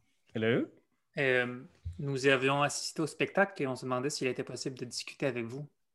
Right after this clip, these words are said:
Speaker 1: Ah oui, bonjour, elle vous tend la main. Elle, elle est dans une espèce de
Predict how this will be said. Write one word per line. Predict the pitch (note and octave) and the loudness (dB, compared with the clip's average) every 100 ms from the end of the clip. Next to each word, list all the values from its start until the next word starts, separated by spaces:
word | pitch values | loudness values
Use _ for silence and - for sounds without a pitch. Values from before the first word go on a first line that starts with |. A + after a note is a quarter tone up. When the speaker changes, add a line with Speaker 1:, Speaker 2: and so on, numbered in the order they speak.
| _ _ - | _ _ 2
Speaker 1:
Ah | A#3 F#4 E3+ | 4 6 4
oui, | C3 C#4 C4+ | 4 4 2
bonjour, | C3+ C#3+ G#3+ E4 F3+ B2+ B2+ | 2 2 4 6 6 6 2
elle | |
vous | A#2+ | 0
tend | B2 A#2 | 0 2
la | G#2+ | 2
main. | G2+ F#2+ D3 - _ - - B2+ | 0 -2 -4 -6 _ -20 -6 6
Elle, | C3 D3+ | 6 8
elle | D#3+ D#3+ | 8 8
est | |
dans | E3 D#3+ E3 | 8 6 6
une | D3+ | 2
espèce | C#3 - F3+ C#3+ | 0 0 -2 2
de | B2 | 2